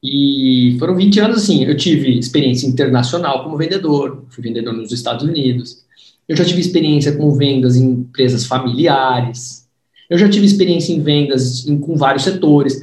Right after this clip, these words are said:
eu já fui corretor de imóveis também. Pô, você saiu de agrônomo, corretor de imóveis, já tive duzentos e cinquenta corretores abaixo de mim numa empresa.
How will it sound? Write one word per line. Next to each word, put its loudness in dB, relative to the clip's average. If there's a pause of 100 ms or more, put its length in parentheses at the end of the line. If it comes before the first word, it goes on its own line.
(260)
eu 4
já 6
fui 2
corretor 2
de -2
imóveis 0
também. -6
Pô, 0
você -2
saiu -2
de 0
agrônomo, 0 (220)
corretor 2
de -2
imóveis, 0
já 0
tive 2
duzentos 2
e 2
cinquenta 4
corretores 2
abaixo -2
de -8
mim -4
numa -10
empresa. -4